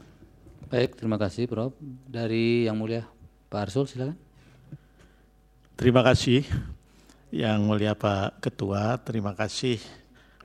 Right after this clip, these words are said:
Speaker 2: Pak Doktor Arief Budimanta, atas keterangan yang disampaikan mewakili P P Muhammadiyah. Saya,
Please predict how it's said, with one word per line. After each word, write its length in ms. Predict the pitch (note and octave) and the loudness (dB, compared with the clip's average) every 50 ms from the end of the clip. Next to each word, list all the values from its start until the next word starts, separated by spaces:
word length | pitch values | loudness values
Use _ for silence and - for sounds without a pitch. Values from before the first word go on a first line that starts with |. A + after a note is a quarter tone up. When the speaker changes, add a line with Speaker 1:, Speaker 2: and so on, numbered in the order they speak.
| - - | -4 -2
Speaker 2:
Pak 240 | B2 - - - | 0 0 0 -2
Doktor 400 | - A2 - - - B2 A2+ A2 | -6 -6 -6 -4 -4 -4 -2 -2
Arief 320 | - - C3 G#2 A2+ G2+ - _ | -4 -6 -8 -6 -6 -8 -8 _
Budimanta, 640 | - - - - G#2+ G#2 G2+ G2+ G2 - G#2 G#2 G#2 | -14 -14 -10 -8 -8 -8 -8 -8 -6 -6 -6 -6 -6
atas 640 | - G2+ F#2+ F#2 F2+ - - - - - - - - _ _ - _ _ - | -8 -12 -12 -12 -12 -12 -12 -10 -10 -10 -12 -14 -18 _ _ -20 _ _ -20
keterangan 480 | - - - - A2+ G#2+ G2+ G#2 G#2+ G#2 | -20 -20 -12 -6 -6 -4 -4 -2 -2 -2
yang 160 | G2+ G#2 G2+ | -2 -4 -6
disampaikan 640 | - - - - A2 G2+ F#2 G#2 G#2 - B2 A2+ G#2+ | -8 -8 -8 -8 -8 -8 -8 -10 -8 -6 -6 -6 -4
mewakili 480 | G#2 G#2 G2+ G2 - - A2+ G#2 G#2 G2+ | -6 -8 -8 -10 -12 -12 -14 -12 -12 -12
P 160 | - G#2+ G2+ | -12 -14 -14
P 240 | - - G#2+ G#2 F#2+ | -12 -10 -12 -10 -12
Muhammadiyah. 800 | F#2 F2 E2+ G2 G2 F#2 - - G#2+ G2 F#2 F2+ - - - _ _ _ _ _ - _ _ _ _ - - - _ _ _ _ _ _ _ _ _ _ _ _ _ _ _ _ _ - | -14 -14 -14 -14 -14 -16 -16 -16 -14 -14 -14 -14 -16 -20 -20 _ _ _ _ _ -20 _ _ _ _ -20 -20 -20 _ _ _ _ _ _ _ _ _ _ _ _ _ _ _ _ _ -16
Saya, 800 | - - - A2 G#2+ A2 G#2+ A2+ A#2+ B2 B2+ B2+ C3 B2+ C3 | -12 -8 -6 -6 -6 -4 -4 -2 -2 0 0 -2 -2 -4 -6